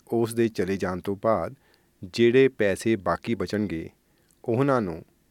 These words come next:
ਹੋਰਨਾਂ ਦੇ ਇਲਾਜ ਜਾਂ ਮਦਦ ਵਾਸਤੇ ਵਰਤਿਆ ਜਾਣਾ ਚਾਹੀਦਾ ਹੈ। ਅੱਜ ਸਾਨੂੰ ਬਲਵੰਤ ਜੀ ਦੱਸਣਗੇ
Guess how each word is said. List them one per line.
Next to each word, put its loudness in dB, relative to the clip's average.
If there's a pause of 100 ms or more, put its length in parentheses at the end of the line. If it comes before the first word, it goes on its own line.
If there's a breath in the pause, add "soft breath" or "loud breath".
(140)
ਹੋਰਨਾਂ 4
ਦੇ -2 (140)
ਇਲਾਜ 2
ਜਾਂ -2
ਮਦਦ 0
ਵਾਸਤੇ 0 (340 soft breath)
ਵਰਤਿਆ 2
ਜਾਣਾ -4
ਚਾਹੀਦਾ -6
ਹੈ। -6 (1160)
ਅੱਜ 2
ਸਾਨੂੰ 0
ਬਲਵੰਤ 0
ਜੀ 0
ਦੱਸਣਗੇ -4